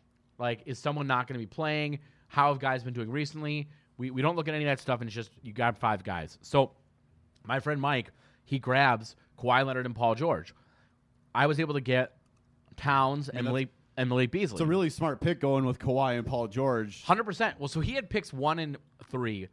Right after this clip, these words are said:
Speaker 1: and with my pick, I had to go Towns because I'm like, I can't.
Speaker 2: Yep.
Speaker 1: It's, I gotta go that way.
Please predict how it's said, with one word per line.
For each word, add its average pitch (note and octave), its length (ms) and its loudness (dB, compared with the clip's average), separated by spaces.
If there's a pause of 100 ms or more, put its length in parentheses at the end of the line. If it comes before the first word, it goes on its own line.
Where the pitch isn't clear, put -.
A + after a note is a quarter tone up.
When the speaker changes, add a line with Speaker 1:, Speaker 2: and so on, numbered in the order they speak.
(180)
Speaker 1:
and C3 100 0
with C#3 120 -2
my E3+ 140 -2
pick, C#3 180 -4
I B2+ 40 2
had C#3+ 180 -4
to C#3+ 40 -12
go C3 80 -8
Towns D#2+ 540 -12 (320)
because C3+ 200 -4
I'm C3 100 -2
like, B2 260 0
I A#2+ 100 -6
can't. C#3 380 -6 (220)
Speaker 2:
Yep. A#2 120 2
Speaker 1:
It's, B2 160 -4
I C3+ 80 0
gotta D3+ 200 4
go C#3 100 0
that A2 200 2
way. G2 220 -4